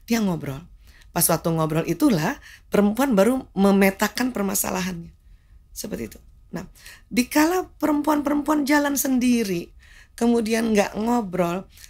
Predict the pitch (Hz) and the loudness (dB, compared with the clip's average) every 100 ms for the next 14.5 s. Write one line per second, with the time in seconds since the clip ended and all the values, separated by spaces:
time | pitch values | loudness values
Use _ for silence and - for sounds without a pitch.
0 | _ 180 190 220 185 180 170 185 190 180 | _ 0 0 0 -2 -2 -2 -2 0 0
1 | 175 170 165 165 - - 151 - - 165 | 0 -2 -2 -4 -6 -6 -4 -4 -4 -2
2 | 160 170 170 185 180 185 170 165 180 170 | -2 -2 -4 -6 -6 -8 -8 -2 -2 0
3 | 165 165 170 165 - 147 - 143 160 165 | -2 0 -2 -2 -6 -8 -6 -4 -4 -4
4 | - 143 156 151 262 302 - - - - | -6 -4 -6 -2 -4 -4 -14 -16 -16 -12
5 | - 294 302 285 - - 277 285 262 247 | -4 0 0 0 -4 -2 0 4 2 2
6 | 240 233 226 196 208 208 202 190 180 165 | 0 2 0 2 4 4 2 2 -2 -2
7 | 160 160 - 277 311 - _ _ - - | -2 -2 -4 -8 -8 -16 _ _ -20 -20
8 | _ 226 220 208 220 220 214 208 202 226 | _ 0 2 4 4 4 6 4 2 2
9 | 208 - 196 - 170 - 160 - 330 349 | 2 2 -4 0 -2 0 -4 -2 -2 -2
10 | - - - - - - 196 202 190 180 | -16 -20 -20 -20 -16 -2 0 0 0 2
11 | 180 - 185 - 185 190 180 160 185 170 | 2 4 2 2 2 4 2 2 0 4
12 | 180 170 175 294 415 - - - _ - | 4 6 6 6 4 -8 -20 -20 _ -2
13 | 214 202 185 165 285 262 220 220 302 - | 0 4 2 4 4 6 6 6 2 2
14 | 208 196 165 - | -2 -2 -4 -10